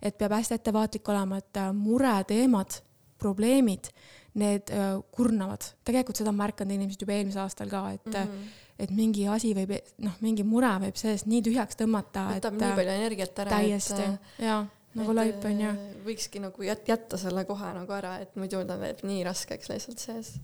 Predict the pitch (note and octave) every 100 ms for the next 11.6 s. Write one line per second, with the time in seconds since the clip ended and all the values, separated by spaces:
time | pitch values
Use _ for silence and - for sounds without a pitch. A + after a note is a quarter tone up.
0 | - A#3 A3+ A3 B3 G#3+ B3 C4+ A#3+ G#3+
1 | G#3 G#3+ G#3+ G#3+ - G#3 G#3+ C4 C4+ G#3+
2 | G3+ G3 G3+ F#3+ - _ - A3+ C4 G#3
3 | G#3 A#3 A3+ G3+ G3 F#3+ G3 G3 F#3+ F#3+
4 | _ _ _ _ A3 G#3 G3 A3 B3+ A3+
5 | G3+ F#3+ F#3+ G3+ G#3 G#3 A3+ G#3+ G#3 G3
6 | F#3+ - A3 A#3+ A3+ G3+ G3 G#3 G#3 -
7 | - G3+ F#3 - - G3+ G3+ F#3+ G#3 G3+
8 | G3+ G3 G3+ G#3 G#3+ G#3+ G#3+ G3+ G3+ G3+
9 | G3 G#3 G3 B3 B3 F#3 F#3+ G3 F#3+ -
10 | F#3+ F#3+ - F#3+ G3+ G#3+ F#3+ E3+ - A3+
11 | G#3+ G3+ G#3 G#3 G3